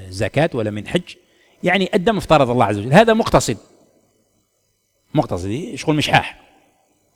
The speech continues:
لكن خير من الأول، خير من الظالم نفسه. ولهذا ذكر الله عز وجل في المرتبة الثانية. ومن بعد قالوا: "السابق بالخيرات"، ومنهم سابق بالخيرات. سابق بالخيرات قالوا هو الذي يؤدي الفرائض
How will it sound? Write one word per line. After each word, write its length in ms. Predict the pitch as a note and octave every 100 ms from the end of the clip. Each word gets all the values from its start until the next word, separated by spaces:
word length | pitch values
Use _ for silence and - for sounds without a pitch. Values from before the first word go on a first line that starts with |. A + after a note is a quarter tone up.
| _ _ _
لكن 180 | D3+ G3
خير 200 | G3 B3
من 60 | D3
الأول، 280 | A#2 G#2
خير 120 | - E3+
من 60 |
الظالم 300 | B2 A2 G2
نفسه. 200 | F#2 -
ولهذا 380 | A2 C3+ F3 G3
ذكر 180 | F#3 F#3+
الله 140 | E3
عز 60 | D3+
وجل 140 | G3+
في 60 | F3
المرتبة 260 | F#3+ E3+
الثانية. 360 | C3+ B2+ G2 - _ _ _ _ -
ومن 100 | C3+
بعد 140 | B3
قالوا: 260 | - A#3+ A3 - -
"السابق 400 | - F#3 F#3 C#3+
بالخيرات"، 400 | A#2+ G#2+ G2+ F#2+ _ _ _
ومنهم 260 | - C#3+ D#3
سابق 340 | A#2+ G#2+ G#2
بالخيرات. 360 | F#2+ F#2 F#2+ - - -
سابق 360 | - A#3 C4+ G#3+
بالخيرات 400 | G3+ E3+ E3+ D#3+
قالوا 300 | - G3+ F3
هو 200 | G3+ G3+
الذي 400 | F3+ F3 D3 C#3
يؤدي 440 | C#3 - A#3+ B3
الفرائض 520 | A3+ - A3 A3+ C4